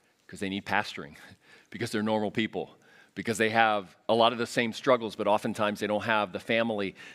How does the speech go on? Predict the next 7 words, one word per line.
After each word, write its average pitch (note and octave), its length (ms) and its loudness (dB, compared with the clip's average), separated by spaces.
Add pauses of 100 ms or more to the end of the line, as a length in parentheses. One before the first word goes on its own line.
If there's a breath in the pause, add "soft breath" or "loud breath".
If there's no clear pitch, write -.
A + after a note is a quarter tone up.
(100)
right G#2+ 180 4
close A2+ 280 -4
by G#2+ 480 4
or F#2+ 640 -2
a G2 80 -6
church - 640 -2
necessarily, G#2+ 920 0